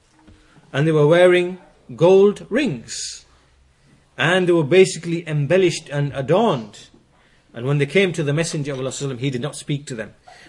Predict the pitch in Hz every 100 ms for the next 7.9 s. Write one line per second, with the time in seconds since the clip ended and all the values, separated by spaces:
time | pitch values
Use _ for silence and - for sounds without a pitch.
0 | _ - 113 151 185 180 180 185 - _
1 | _ _ _ 147 143 185 160 151 139 143
2 | 127 113 107 _ _ _ _ _ _ _
3 | _ - - 123 165 185 190 170 - -
4 | 156 160 156 _ - 127 - 233 214 180
5 | 190 160 147 143 160 233 214 170 - -
6 | 247 208 196 160 147 - 175 185 175 143
7 | 160 156 120 - 139 110 110 - -